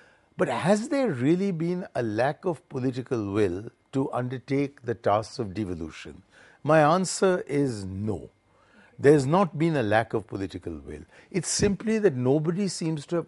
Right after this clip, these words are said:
understood how exactly the devolution process works. In other words, we were attempted to show that there's no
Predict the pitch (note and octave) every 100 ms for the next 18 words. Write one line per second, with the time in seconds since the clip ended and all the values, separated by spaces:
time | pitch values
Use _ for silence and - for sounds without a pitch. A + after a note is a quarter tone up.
0 | - B2 A#2+ B2 - F3 B2+ F2+ - -
1 | - - E3+ G#3+ F3+ A2+ G#2+ C#3+ - E3
2 | F#3+ D#3 C#3 A#2+ A2+ A#2 A#2 - C3 A#2
3 | A2 G2 - G2 - F2+ D2 - - -
4 | - - - D#3 F#3 B3 A3 E3+ D3 E3
5 | F3 - C3+ B2+ B2 B2 G#2+ - A2+ F#2
6 | - - - C#3+ C#3+ F#3+ F3 A#3